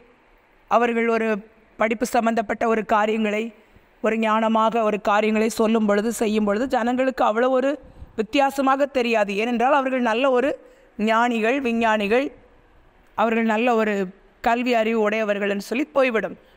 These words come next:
அதே போல ஒரு பலசாலி வந்து அவன் ஒரு பெரிய இத்தனை டன் எடை அவன் தூக்கிவிட்டு அவன் அதை அப்படி ப-, அதுவும் ஜனங்களுக்கு ஒரு ஆச்சரியமாக தெரியாது. ஆனால் பாருங்கள், ஒரு ஒன்று, ஒரு அ-, பார்க்கிறதுக்கு அவ்வளோ ஒரு மெலிவாக இருக்கிறவன் வந்து இத்தனை டன்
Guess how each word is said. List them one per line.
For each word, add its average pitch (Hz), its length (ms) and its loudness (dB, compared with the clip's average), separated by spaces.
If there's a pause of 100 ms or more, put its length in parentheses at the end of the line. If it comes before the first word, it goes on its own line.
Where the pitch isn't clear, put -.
அதே 254 200 0
போல 294 240 0
ஒரு 247 140 2
பலசாலி 254 560 0
வந்து 226 280 -2 (400)
அவன் 226 260 2
ஒரு 214 140 0
பெரிய 233 360 -2
இத்தனை 220 260 -2 (520)
டன் 220 260 0
எடை 220 260 0
அவன் 220 240 -2
தூக்கிவிட்டு 233 560 -2
அவன் 214 220 0
அதை 202 100 2
அப்படி 220 180 -2
ப-, - 220 -4
அதுவும் 294 360 2
ஜனங்களுக்கு 247 600 0
ஒரு 233 100 2
ஆச்சரியமாக 233 640 0
தெரியாது. 240 500 0 (380)
ஆனால் 262 320 0
பாருங்கள், 247 500 2 (400)
ஒரு 226 240 2
ஒன்று, 220 340 -2
ஒரு 220 180 2
அ-, 185 280 0 (200)
பார்க்கிறதுக்கு 262 600 -2
அவ்வளோ 226 240 2
ஒரு 226 160 0
மெலிவாக 233 680 0
இருக்கிறவன் 220 480 0
வந்து 220 280 0 (480)
இத்தனை 247 400 -2 (120)
டன் 220 200 0